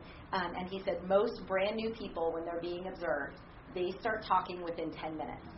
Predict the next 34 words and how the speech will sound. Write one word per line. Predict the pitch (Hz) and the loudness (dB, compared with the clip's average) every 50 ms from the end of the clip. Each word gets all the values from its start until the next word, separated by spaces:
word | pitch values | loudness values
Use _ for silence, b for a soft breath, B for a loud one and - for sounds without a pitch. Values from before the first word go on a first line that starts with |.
| - - - - | -12 -12 -12 -10
and | 175 170 | -8 -4
they | 165 165 | -4 -4
start | 165 - 185 175 175 - | -4 -2 -2 -2 -2 -2
giving | 175 143 160 156 156 | -4 -4 -4 -2 -4
advice. | 147 127 127 - - - - - - - - B B B B B B B B B | -2 -2 -4 -4 -6 -8 -14 -16 -18 -18 -18 B B B B B B B B B
And | 208 196 190 185 175 170 170 170 165 - - | 0 2 2 2 0 -2 -4 -4 -6 -4 -2
so | 208 208 | 2 2
anyways, | 208 226 214 190 190 185 | 4 4 4 2 4 6
that | 202 196 196 214 | 6 6 6 6
was | 220 214 - - | 4 0 0 2
her | - 254 254 262 262 | 4 8 10 12 12
mode. | 262 262 208 - - - - | 12 12 12 12 8 4 -2
She | 214 214 214 | -2 -2 0
would | 220 233 226 | 0 2 6
give | 226 233 220 | 6 6 6
advice. | 220 226 214 196 - - - - | 6 6 8 8 6 6 2 -4
'Cause | - - - | -6 0 6
how | 254 269 | 8 8
many | 294 320 320 302 294 | 8 8 6 6 6
of | 262 240 247 | 4 4 4
you | 247 240 | 4 4
in | 226 220 | 4 2
the | 202 | 4
room, | 190 202 196 196 185 - - - | 4 4 4 2 2 -2 -4 0
raise | 190 190 175 165 | 0 2 2 2
your | 175 165 | -2 -4
hand, | 165 160 - - - | -2 -2 -4 4 8
how | 247 294 | 10 10
many | 294 294 277 247 | 10 12 10 10
of | 247 233 | 10 8
us | 226 214 | 8 4
are | 208 | 6
problem | 208 202 180 180 165 160 175 | 8 8 8 8 6 2 4
solvers? | 165 151 - - - - | 4 4 4 2 -4 -10